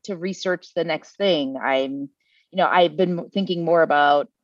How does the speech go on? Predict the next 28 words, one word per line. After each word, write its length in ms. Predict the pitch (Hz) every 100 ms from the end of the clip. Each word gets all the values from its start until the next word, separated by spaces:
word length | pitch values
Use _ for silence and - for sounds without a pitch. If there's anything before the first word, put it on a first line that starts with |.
| -
I 60 | -
c-, 80 | 185 -
I 60 |
connected 320 | 151 180 175
with 120 | 160 147
a 40 |
colleague 360 | 151 165 147 151
of 100 | 143
mine, 420 | 151 147 147 143
um, 420 | 147 139 131 135 -
Owen 200 | 175 165
Gottlieb, 500 | 147 147 143 135 131
who 440 | 127 147 139 143 - _ _ _ _ _ _ _ _ _
teaches 240 | - 170 160
at 80 | 139
R 200 | 151 139
I 100 | 139
T 420 | - 160 147 135
and 100 | 135
works 240 | 135 -
on 280 | 139 127 107 -
interactive 480 | 160 151 143 147 123
gaming 500 | 127 127 123 104 120 - _ _ _ _
and, 260 | 139 131 131
uh, 180 | 120
narrative. 540 | 120 131 139 127 113 117
And 440 | - 147 139 139 -
we're, 300 | 156 147